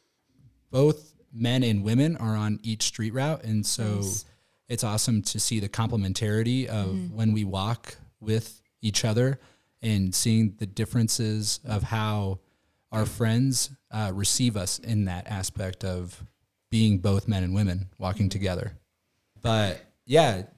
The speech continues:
Speaker 1: before we head on the streets, we just make sure we <laughs> have our street clothes or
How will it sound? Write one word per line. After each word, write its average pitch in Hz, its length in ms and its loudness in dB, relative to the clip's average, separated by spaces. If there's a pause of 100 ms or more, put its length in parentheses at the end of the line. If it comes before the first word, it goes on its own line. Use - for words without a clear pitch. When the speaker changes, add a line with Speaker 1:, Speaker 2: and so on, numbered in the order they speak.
(140)
Speaker 1:
before 147 240 0
we 143 140 2
head 139 120 2
on 139 120 2
the 123 80 0
streets, 131 500 -4
we 127 80 -6
just 110 280 -4
make 110 200 -4
sure 117 220 -2
we 110 260 0 (160)
<laughs> 113 140 -6
have 113 200 -6
our 117 100 -4
street 131 340 -6
clothes 143 720 2 (540)
or 104 600 -4